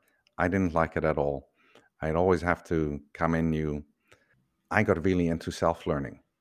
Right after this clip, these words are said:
right? Um, and, and that's kind of, you know, so it's almost like, well, it became very clear to me at some point, this is not how I want to learn. I don't want to be, sit there being told what to think and how to do it, right?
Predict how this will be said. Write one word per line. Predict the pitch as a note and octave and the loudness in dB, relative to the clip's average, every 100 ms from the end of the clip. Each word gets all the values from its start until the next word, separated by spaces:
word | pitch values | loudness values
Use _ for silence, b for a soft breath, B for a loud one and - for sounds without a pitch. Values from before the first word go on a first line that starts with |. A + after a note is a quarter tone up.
| _ _ _ _ _ - | _ _ _ _ _ -4
right? | E2 F#2+ - - _ _ _ | 0 0 -2 -14 _ _ _
Um, | D#2 D2+ C#2+ C2+ C2 - _ _ _ _ _ _ _ _ - | -8 -4 -4 -4 -8 -14 _ _ _ _ _ _ _ _ -14
and, | D2+ D#2 - | -10 -10 -8
and | F2+ E2 D2+ | -10 -8 -8
that's | F#2+ G#2 G2+ - - | -2 -2 0 -4 -4
kind | - F#2+ F#2 F2+ | -4 -2 0 0
of, | D#2 D2 B1+ - - | -2 -4 -12 -20 -8
you | F#2+ | -4
know, | F2+ E2+ F2 - | -2 -2 -6 -18
so | - F2 | -6 -2
it's | F2 | 0
almost | G2+ A#2 G#2+ G#2 | 2 4 4 4
like, | F#2 F2 - b b b _ _ | 4 2 -6 b b b _ _
well, | - F#2 F2+ b b b _ _ _ _ _ _ | 0 2 0 b b b _ _ _ _ _ _
it | F#2+ E2+ - _ | -8 -8 -12 _
became | - A2+ G#2 | -2 0 4
very | A2+ A#2+ | 6 4
clear | - B2 | 4 2
to | A2+ A2 | 4 2
me | G#2 | 0
at | - | 2
some | F#2 | -2
point, | - F#2+ F2 | 0 -2 0
this | C3 B2 | 0 0
is | |
not | A2 A#2 | 2 2
how | - A2 | 4 4
I | G#2 | 4
want | G2 F#2+ | 4 0
to | - | 0
learn. | G2+ G#2+ F#2 - | 4 4 4 0
I | G#2+ | 0
don't | A2+ B2 | 0 0
want | A2 - | -4 -4
to | |
be, | G#2 G2+ | -2 -2
sit | - - C3 | -2 -2 0
there | A#2 F#2+ | 4 2
being | D#2 G2 F2 F2 G#2 | 2 0 0 -2 -8
told | - A#2 G#2 | -2 0 2
what | F2+ A#2 - | 2 0 2
to | G#2+ | -2
think | G2+ G#2 B2 | 0 0 0
and | F2+ | -2
how | F#2+ G#2 | -2 -2
to | - | -2
do | F#2 A2 | -2 2
it, | G2+ - - | 0 -2 -2
right? | F#2 A#2+ | -2 -2